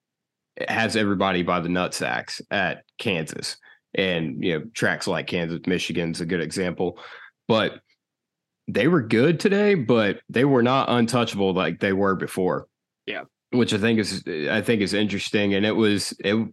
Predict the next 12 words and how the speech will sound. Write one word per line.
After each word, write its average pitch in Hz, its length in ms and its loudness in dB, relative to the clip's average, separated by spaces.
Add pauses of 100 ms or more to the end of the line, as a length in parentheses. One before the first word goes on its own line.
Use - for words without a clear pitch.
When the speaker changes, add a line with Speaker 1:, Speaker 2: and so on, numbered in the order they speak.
Speaker 1:
I 92 160 2
don't 98 120 0
know. 90 120 2
I, 101 320 2
I 104 60 0
found 101 240 0
it 85 60 0
incredibly 92 680 0
entertaining. 90 560 0
The, 87 180 -4 (460)
it 101 140 -2
was 90 440 0